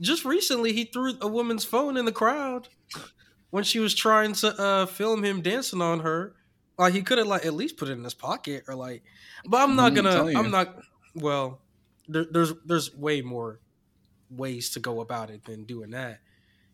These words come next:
Speaker 1: He's punched some women before, other than Rihanna.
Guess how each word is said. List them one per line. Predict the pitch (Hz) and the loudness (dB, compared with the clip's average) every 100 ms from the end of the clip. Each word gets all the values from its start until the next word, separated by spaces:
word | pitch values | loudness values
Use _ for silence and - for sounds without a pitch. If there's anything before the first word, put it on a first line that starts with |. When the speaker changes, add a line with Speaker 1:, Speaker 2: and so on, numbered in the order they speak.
| - | -8
Speaker 1:
He's | 156 139 | -6 -6
punched | - 175 180 | 0 2 2
some | 165 156 | 0 2
women | 156 160 151 | 2 2 -2
before, | 147 - 135 143 160 _ _ _ _ | -4 -4 -4 -4 -8 _ _ _ _
other | 156 165 | 0 2
than | 156 160 | 2 2
Rihanna. | 156 151 139 147 | 2 2 0 -4